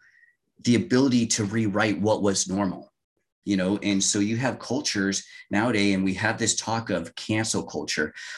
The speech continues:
where they will cancel one thing, but then in canceling it, then are they rewriting what they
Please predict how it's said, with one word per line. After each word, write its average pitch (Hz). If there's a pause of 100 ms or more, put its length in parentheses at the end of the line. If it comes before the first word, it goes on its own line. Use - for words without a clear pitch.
where 98
they 95
will 92
cancel 110
one 107
thing, 95
but 98
then 98 (180)
in 113
canceling 113
it, 95
then 95 (160)
are 107
they 104
rewriting 98
what 101
they 95